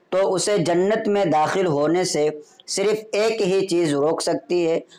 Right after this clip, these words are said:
और वो है मौत। यानी जैसे ही इंसान को मौत आएगी,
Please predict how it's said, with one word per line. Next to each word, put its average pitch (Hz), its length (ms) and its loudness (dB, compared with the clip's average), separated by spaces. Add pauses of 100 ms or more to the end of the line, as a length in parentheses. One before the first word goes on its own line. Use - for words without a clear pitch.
(140)
और 143 160 2
वो 147 220 2
है 160 200 0
मौत। 120 380 0 (300)
यानी 185 240 2
जैसे 196 320 2
ही 220 160 2
इंसान 180 540 0
को 190 160 0
मौत 165 420 2
आएगी, 170 540 2